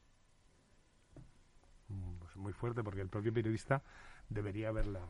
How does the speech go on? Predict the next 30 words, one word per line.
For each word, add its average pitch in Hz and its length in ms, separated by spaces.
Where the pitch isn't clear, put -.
haberla 104 300
corregido 107 380
si - 160
es 110 100
que - 100
lo 120 100
sabía. 127 380
Pero 123 140
es 107 80
que, 170 120
eh, 135 640
eh, 120 480
Monedero, 139 600
Juan 110 140
Carlos 131 180
Monedero, 151 280
también 151 540
dijo 143 480
algo 139 260
así 143 220
como 127 320
que 120 200
parece 139 360
mentira 160 400
que 139 80
el 127 100
psoe 156 220
haya 143 180
preferido 131 720
a, 113 580